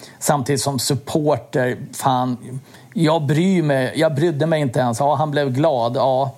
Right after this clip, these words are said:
Eh, s-, synd att ni inte gjorde det där i första halvlek istället när det stod noll noll. Då hade jag förstått det, men så här, fan, lå-, jag, jag är generellt för, låt, eh, låt grabbar fira. Det är få saker jag tycker så här illa om som när folk så här,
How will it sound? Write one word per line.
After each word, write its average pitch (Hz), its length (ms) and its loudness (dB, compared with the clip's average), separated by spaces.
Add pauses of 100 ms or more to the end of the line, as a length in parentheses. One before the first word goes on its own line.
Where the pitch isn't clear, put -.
(580)
Eh, 131 180 2 (240)
s-, 214 260 -4
synd 165 220 0
att 170 140 0
ni 170 60 -2
inte 156 200 0
gjorde 143 200 2
det 135 60 2
där 131 140 2
i 131 60 0
första 117 340 -2
halvlek 131 320 0
istället 123 400 0
när 127 100 2
det 120 60 0
stod 127 200 0
noll 127 280 2
noll. 131 260 0 (340)
Då 156 120 2
hade 147 160 0
jag 139 140 0
förstått 160 480 -2
det, 135 100 2
men 143 380 0
så 127 100 -2
här, 113 100 -2 (320)
fan, 160 360 0
lå-, 185 160 2 (100)
jag, 202 260 2
jag 240 160 2
är - 120 -2
generellt 202 460 2
för, 180 200 0
låt, 208 580 -2
eh, 170 160 2
låt 185 260 0
grabbar 156 380 2
fira. 156 500 2 (420)
Det 185 100 2
är 180 40 0
få 196 260 2
saker 165 360 0
jag 147 80 -2
tycker - 280 -2
så 160 120 0
här 151 80 2
illa 170 340 2
om 139 240 0
som 139 220 0
när 139 120 2
folk 127 280 -2
så 117 100 0
här, - 80 -4